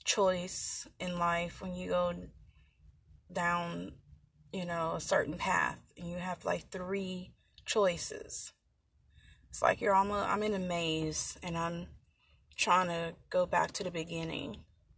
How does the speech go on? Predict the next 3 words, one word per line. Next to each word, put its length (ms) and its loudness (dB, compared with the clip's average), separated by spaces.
and 680 -6
start 420 6
over. 460 0